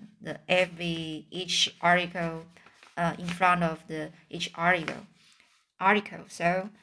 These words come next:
okay, Wednesday, twenty-fourth June, nineteen, nineteen thirty-two. It is so hot. Yesterday, yesterday, I had to walk to the dentist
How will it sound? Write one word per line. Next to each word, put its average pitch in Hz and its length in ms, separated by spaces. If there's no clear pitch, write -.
okay, 285 200
Wednesday, 220 720
twenty-fourth 214 1000
June, 175 560
nineteen, 220 500
nineteen 190 520
thirty-two. 180 580
It 285 100
is 311 240
so 220 140
hot. - 540
Yesterday, 226 800
yesterday, 208 880
I 220 120
had 220 280
to 214 100
walk 180 440
to 185 160
the 170 120
dentist 175 640